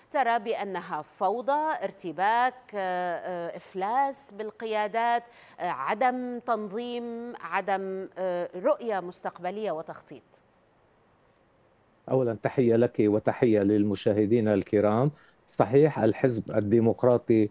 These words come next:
Speaker 2: وقع في أزمة في الفترة الأخيرة عندما بدأت الأوضاع الصحية والعقلية والذهنية والجسدية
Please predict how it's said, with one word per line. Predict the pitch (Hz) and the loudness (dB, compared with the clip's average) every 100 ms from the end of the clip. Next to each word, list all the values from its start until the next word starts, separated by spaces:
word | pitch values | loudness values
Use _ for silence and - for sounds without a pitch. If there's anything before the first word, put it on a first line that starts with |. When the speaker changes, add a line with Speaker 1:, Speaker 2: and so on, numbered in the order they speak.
| _ | _
Speaker 2:
وقع | 120 127 120 95 98 | 0 4 4 4 2
في | - 120 107 - - _ 156 | 2 4 4 2 -8 _ 2
أزمة | 123 107 101 110 98 | 4 4 4 2 2
في | - 113 | 2 0
الفترة | - 117 - 104 | 4 2 4 2
الأخيرة | 101 104 - 123 127 143 - - - | 4 0 2 4 4 2 -2 -10 0
عندما | 120 110 113 110 110 110 | 2 4 4 4 4 4
بدأت | 107 139 135 104 104 - - | 4 4 2 0 -4 -4 -2
الأوضاع | 117 113 113 113 127 107 92 - _ | 0 2 2 4 4 2 0 -12 _
الصحية | 107 - 120 - - 151 120 104 98 - - - | -8 -6 -8 -4 2 4 6 4 0 -6 -4 2
والعقلية | 131 120 127 - 139 143 110 101 98 101 107 | 4 4 0 2 4 6 6 4 2 -2 0
والذهنية | 117 120 127 123 123 139 110 101 | 0 2 2 2 2 2 4 2
والجسدية | 107 151 127 143 - 131 120 127 110 | 2 2 2 0 0 -2 0 0 -2